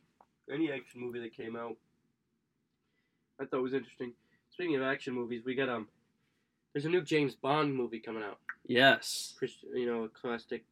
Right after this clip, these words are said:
Speaker 1: classic, uh, classic Daniel Craig, James Bond. You know,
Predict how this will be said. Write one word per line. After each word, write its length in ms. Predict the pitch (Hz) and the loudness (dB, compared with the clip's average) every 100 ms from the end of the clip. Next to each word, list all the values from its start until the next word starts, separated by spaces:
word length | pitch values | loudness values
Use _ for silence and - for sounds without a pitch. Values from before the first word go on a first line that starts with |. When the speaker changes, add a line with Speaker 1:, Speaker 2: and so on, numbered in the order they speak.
| _ | _
Speaker 1:
classic, 380 | - 117 - 113 | -6 -4 -4 -6
uh, 200 | 107 101 101 _ _ _ _ _ _ _ _ _ - | -6 -8 -12 _ _ _ _ _ _ _ _ _ -4
classic 360 | 147 139 139 | -2 0 0
Daniel 340 | - 131 131 127 | 2 2 4 0
Craig, 540 | - - 131 123 113 - - _ _ _ _ _ _ _ _ - | -2 -4 -2 -2 -4 -12 -20 _ _ _ _ _ _ _ _ -8
James 200 | 127 117 | -6 -6
Bond. 460 | - 120 113 113 113 - _ - | -4 -2 -2 -4 -8 -14 _ -10
You 80 | |
know, 140 | 139 | -6